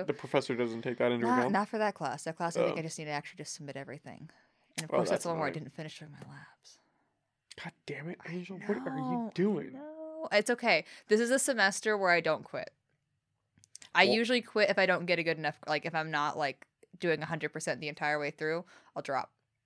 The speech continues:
Speaker 2: Okay.
Speaker 1: So if I have, like, an off week or something, which I did have this, like, right off the bat, because my grandpa died right off the bat this semester, and then my grandma on my mom's side is on hospice, so, like, instantly did not <laughs> have a good time through first school,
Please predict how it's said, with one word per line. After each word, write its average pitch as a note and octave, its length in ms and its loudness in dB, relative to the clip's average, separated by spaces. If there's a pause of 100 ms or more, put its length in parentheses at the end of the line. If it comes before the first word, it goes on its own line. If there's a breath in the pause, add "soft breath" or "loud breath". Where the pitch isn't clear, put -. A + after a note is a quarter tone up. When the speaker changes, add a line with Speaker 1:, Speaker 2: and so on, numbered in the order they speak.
(140)
Speaker 2:
Okay. C3 340 2 (300 soft breath)
Speaker 1:
So - 160 2
if D#3+ 80 4
I D#3+ 40 6
have, F3+ 140 6
like, F3+ 140 0
an D#3+ 60 0
off C#3 260 0
week D3+ 160 -4
or F3 60 2
something, F#3+ 420 -4
which E3+ 120 -4
I C#3 80 0
did C#3+ 220 -2
have C#3+ 360 -2
this, - 440 -4
like, C#3+ 160 -2
right C#3+ 240 2
off C#3+ 200 4
the D#3 60 -6
bat, C3+ 380 0 (180)
because D3 500 -8
my C#3 100 -6
grandpa C3+ 300 -6
died D3 260 -2
right C3+ 160 -2
off C3+ 160 -4
the C3+ 100 -8
bat B2+ 220 -6
this D#3+ 140 -6
semester, F#3+ 520 -6 (260)
and D3 120 -4
then C#3+ 80 -6
my C#3 280 -6 (160)
grandma C#3+ 360 -2
on C#3 60 -8
my C3+ 100 -6
mom's C#3 320 -6
side D3 240 -2
is - 80 -12
on D3 140 -6
hospice, D#3+ 500 -4
so, - 200 -6
like, C#3+ 240 -4 (220)
instantly D#3+ 720 -6 (1120)
did E3+ 120 -2
not G#3 180 0
<laughs> - 60 6
have F3 200 6
a F3 60 6
good E3 180 -2
time D#3 460 0 (100)
through D#3+ 160 -2
first D#3+ 260 -4
school, D#3 380 0